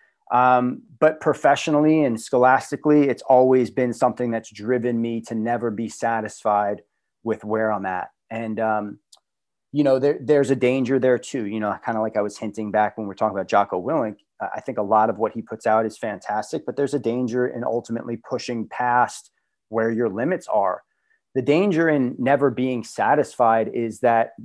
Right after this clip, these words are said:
you can literally never be satisfied. You can, you can be achieving all these great things, and you can have life around you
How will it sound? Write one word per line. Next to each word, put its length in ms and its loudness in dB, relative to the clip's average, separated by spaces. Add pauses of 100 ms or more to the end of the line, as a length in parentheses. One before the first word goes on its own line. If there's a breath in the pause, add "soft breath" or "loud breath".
(120)
you 280 -2
can 340 0
literally 760 2
never 520 2
be 380 -2
satisfied. 920 -2
You 140 0
can, 420 -2
you 140 2
can 240 0
be 140 4
achieving 600 0
all 300 4
these 300 0
great 400 -2
things, 380 2
and 120 0
you 60 -4
can 140 -8
have 160 -4
life 260 2
around 520 -2
you 380 -2